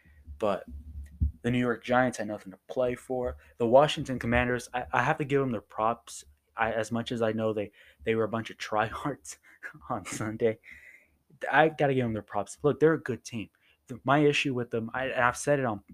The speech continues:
other podcasts, I've always said they're a good team. I, I'm gonna be honest, on paper, I think they have better players than the Giants, who are going to the playoffs. I've said it about the Commanders. I think they're an actually good football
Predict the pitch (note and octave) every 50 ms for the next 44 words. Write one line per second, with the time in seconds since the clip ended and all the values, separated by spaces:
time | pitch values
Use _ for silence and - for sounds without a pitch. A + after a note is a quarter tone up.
0 | - _ - C3+ B2 A#2+ A2+ - - C#3 C#3+ - - G#2+ G2+ G2 A2 G#2+ A2 B2+
1 | B2+ B2 - - A#2+ G2 G#2 G#2 G#2 G#2+ - - B2+ B2 - - - C#3 A#2 G#2+
2 | A2 B2+ - - - - - - - - - _ - - - - - - - _
3 | _ - A#2+ C#3 D#3 C#3+ A2+ A2 A2 B2+ D3+ C3+ A2 - - A#2 A2+ - - -
4 | - C3+ D#3 D3+ - A#2 A#2 A#2+ - B2+ G#2 A2 G#2+ A2 A2 G#2+ G#2+ G2+ A#2+ A#2+
5 | - - G2 G2 G2 G2 G#2 G#2 A2 A2 - B2 C3+ C#3+ A#2 G2+ - _ - -
6 | _ _ - _ _ _ _ _ _ _ _ _ _ _ _ C3+ B2+ A#2 G2+ -
7 | A2+ B2 D3 C3+ - A2 G2+ F2 - - G2 F2+ F2 E2+ - - D2+ D2 - _
8 | _ _ _ _ _ _ _ _ _ _ _ A2 G#2+ - - - - B2+ C3+ D3
9 | D3+ C3+ A#2 A2+ - _ - - - - - A2 - G#2 G#2 - - - - G#2+
10 | A2 B2+ C3 G#2+ - - G2+ G2 - B2+ B2 - _ C3 B2 A#2+ A2+ G#2+ - -
11 | - A#2 - - - - B2 A#2 A2 G2+ - - G#2+ G#2 - - - C3 C3 -
12 | A2 G2+ G2